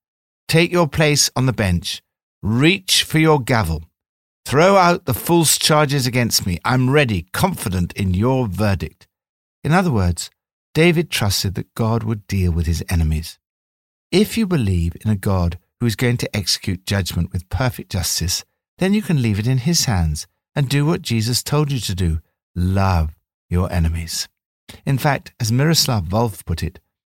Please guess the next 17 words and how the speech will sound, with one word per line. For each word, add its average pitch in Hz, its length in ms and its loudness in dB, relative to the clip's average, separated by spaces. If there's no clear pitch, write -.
"The 131 100 -2
practice 185 460 -2
of 131 80 0
non-violence 104 1000 0
requires 143 600 -2
a 151 40 -2
belief 95 380 -2
in 98 200 -2
divine 92 600 0
vengeance." 85 720 -4
So 185 200 4
many 135 280 4
of 90 80 -2
the 98 100 -2
world's 107 420 0
problems 87 520 -2
today 85 460 -2